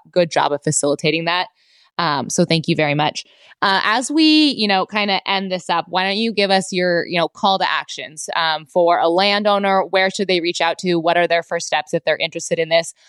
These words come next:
I will give this shameless plug over and over again. You guys, if you're a landowner, you have nothing to lose by reaching out, having the first conversation with Nick and his team, because from firsthand experience, we have worked, you know, with you guys almost four to five years now, and we've had nothing but really positive reviews,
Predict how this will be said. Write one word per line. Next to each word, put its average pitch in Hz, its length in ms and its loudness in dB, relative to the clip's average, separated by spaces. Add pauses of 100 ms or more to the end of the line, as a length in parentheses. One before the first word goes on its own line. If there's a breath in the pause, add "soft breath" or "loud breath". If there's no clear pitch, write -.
(200 loud breath)
I 170 120 2
will 175 120 2
give 175 180 0
this 170 240 2
shameless 170 360 0
plug 170 280 2
over 170 300 4
and 160 80 -2
over 160 200 0
again. 160 280 0 (100)
You 160 140 -4
guys, 165 160 2
if 160 100 -4
you're 165 120 4
a 175 40 4
landowner, 160 380 2
you 160 120 0
have 170 140 0
nothing 160 440 -2
to 165 80 -4
lose 160 300 -2
by 147 340 0 (380 soft breath)
reaching 196 280 2
out, 175 180 0
having 180 240 0
the 180 60 2
first 175 240 -2
conversation 160 580 -2
with 160 160 -8
Nick 160 180 -4
and 160 120 -4
his 160 180 -2
team, 160 320 0
because 156 560 0 (720)
from 185 200 2
firsthand 180 340 2
experience, 175 500 0
we 170 120 0
have 170 180 0
worked, 165 360 0 (320 loud breath)
you 180 120 0
know, 170 80 4
with 170 180 2
you 175 60 0
guys 175 200 0
almost 165 300 -4
four 160 120 4
to 160 60 2
five 160 220 0
years 170 260 2
now, 156 200 0
and 156 100 -2
we've 156 120 -2
had 156 160 0
nothing 156 420 -2
but 151 200 0
really 165 220 0
positive 156 340 -2
reviews, 156 540 -6